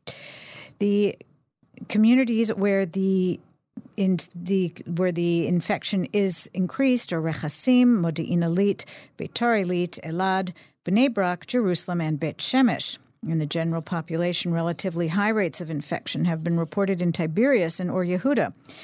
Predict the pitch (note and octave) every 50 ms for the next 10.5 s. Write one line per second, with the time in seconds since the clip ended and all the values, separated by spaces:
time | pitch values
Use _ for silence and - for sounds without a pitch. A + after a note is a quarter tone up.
0 | - - - - - - - - F3 F3 F3+ F#3+ F3 E3+ - - A#3 A3 A3+ A3+
1 | - G3+ F3 F3+ E3+ E3+ E3+ E3 E3 E3+ E3 D3 - - G3 E3+ - - F#3+ F3+
2 | E3 - G3 A3+ B3+ C4+ C4 A#3+ - G3+ E3+ E3+ F3 D#3+ D#3 E3 D#3+ D#3+ D#3+ D3+
3 | D#3 - D#3+ D3 - - F3+ D#3 D#3 D#3 D#3+ D3+ D#3+ D#3+ D3 - F3+ E3+ E3+ E3
4 | - D#3 D3 - - G3+ G3 F3+ F3+ D#3+ E3 D#3 - - - C#4+ B3 F#3+ D3+ D#3+
5 | D#3+ - - - - - - _ - G#3+ A#3 A3+ F3+ C#3 - - - - - -
6 | - E3 D#3 - - - C#3+ A2 F#2+ E3 - - _ _ _ _ _ _ - -
7 | - - - - - - - - - - - - - _ _ _ _ _ _ _
8 | _ _ _ _ _ - - - - - - - - - - G#3 A3 G#3+ G#3 G#3
9 | A3+ B3+ C4 D4+ - - C#4+ B3+ A3+ G#3+ - - G#3 G3 F#3+ - - G#3+ F#3+ F#3+
10 | - - A3 A3 A3 A3 G#3 G3+ G3+ F#3